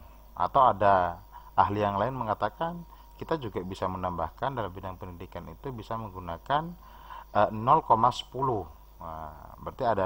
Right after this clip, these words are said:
nol koma nol lima, ada nol koma nol satu dan juga ada nol koma sepuluh atau sepuluh persen. Ini bisa diartikan lima persen, ini adalah satu persen,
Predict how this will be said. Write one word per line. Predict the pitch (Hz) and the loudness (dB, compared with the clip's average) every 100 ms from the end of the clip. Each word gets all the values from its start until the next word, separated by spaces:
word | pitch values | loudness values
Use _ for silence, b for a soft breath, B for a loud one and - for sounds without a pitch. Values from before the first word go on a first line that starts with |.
| 92 | 0
nol | 95 101 | -4 -2
koma | 104 92 | -2 -2
nol | 87 85 | -4 -8
lima, | 80 82 143 202 - B B B B | -8 -4 -4 -4 -8 B B B B
ada | - 92 90 95 | 0 0 2 0
nol | 92 92 107 | 2 -2 0
koma | 120 95 | -2 -2
nol | 87 82 | -4 -4
satu | 78 - | -6 -6
dan | 127 107 | -10 -10
juga | 85 98 90 | -10 -6 -6
ada | 92 | -4
nol | 101 107 | -6 -6
koma | - 90 135 - - | -4 -2 -4 -6 -12
sepuluh | - - 82 73 69 | -12 -8 -10 -10 -8
atau | - 82 104 | -8 -6 -8
sepuluh | - 87 82 | -8 -10 -8
persen. | 82 80 76 67 - - b b b | -6 -8 -10 -12 -16 -20 b b b
Ini | 113 | -12
bisa | 101 - | -10 -8
diartikan | 87 82 78 85 - 107 | -6 -4 -6 -6 -8 -6
lima | 90 87 82 | -6 -6 -6
persen, | 78 76 - 120 151 - - | -8 -10 -6 -6 -8 -16 -18
ini | 82 85 | -14 -12
adalah | 80 78 | -10 -10
satu | - 85 - 80 | -4 -4 -4 -8
persen, | 78 - - | -8 -8 -10